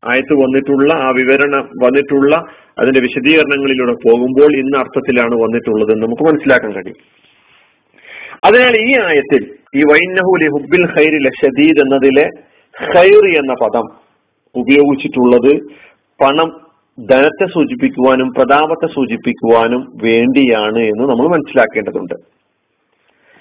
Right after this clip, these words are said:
എന്തുകൊണ്ടാണ് അങ്ങനെ മനസ്സിലാക്കേണ്ടി വരുന്നതെന്ന് ചോദിച്ചാൽ, ഇതിന്റെ തൊട്ട് മുമ്പുള്ള രണ്ടായത്തുകളിൽ മനുഷ്യൻ അങ്ങേയറ്റം നന്ദിയേട്ടവനാണ്, അതിനവൻ സാക്ഷിയാണെന്ന് പറഞ്ഞതിന് ശേഷം വൈന്നഹു ലി ഹുബ്ബിൽ ഖൈരി ലശദീദ് എന്ന് പറയുമ്പോൾ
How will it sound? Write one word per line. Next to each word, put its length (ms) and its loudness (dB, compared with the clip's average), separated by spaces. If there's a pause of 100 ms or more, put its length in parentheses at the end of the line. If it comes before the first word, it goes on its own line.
(380)
എന്തുകൊണ്ടാണ് 440 4
അങ്ങനെ 240 2
മനസ്സിലാക്കേണ്ടി 560 0
വരുന്നതെന്ന് 400 -2
ചോദിച്ചാൽ, 400 4 (1120)
ഇതിന്റെ 260 2
തൊട്ട് 340 2
മുമ്പുള്ള 340 4
രണ്ടായത്തുകളിൽ 840 0
മനുഷ്യൻ 520 -2
അങ്ങേയറ്റം 580 0
നന്ദിയേട്ടവനാണ്, 840 0 (640)
അതിനവൻ 440 0
സാക്ഷിയാണെന്ന് 840 0
പറഞ്ഞതിന് 480 2 (120)
ശേഷം 340 0 (760)
വൈന്നഹു 500 0
ലി 100 0
ഹുബ്ബിൽ 380 -2
ഖൈരി 300 0
ലശദീദ് 540 0
എന്ന് 160 0
പറയുമ്പോൾ 720 0